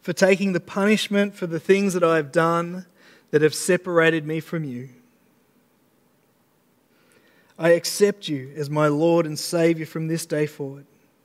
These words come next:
I want to be salt and light in this world.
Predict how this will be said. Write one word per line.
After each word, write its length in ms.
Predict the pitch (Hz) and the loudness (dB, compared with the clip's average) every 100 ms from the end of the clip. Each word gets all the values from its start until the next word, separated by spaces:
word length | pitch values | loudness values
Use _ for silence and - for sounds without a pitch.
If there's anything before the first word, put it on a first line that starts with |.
| _ _ _ _ _ _ 180 | _ _ _ _ _ _ -4
I 120 | 175 | -2
want 180 | 180 170 | 0 0
to 40 | |
be 120 | 151 | -2
salt 760 | 143 - - 175 180 180 - - _ _ - | -6 -4 2 2 2 -2 -20 -20 _ _ -12
and 300 | 156 160 160 | -8 -4 0
light 360 | 160 160 165 165 | 2 2 -2 -6
in 180 | 165 156 | -8 -6
this 260 | 151 - | -8 -8
world. 480 | 143 131 127 - | -8 -8 -8 -16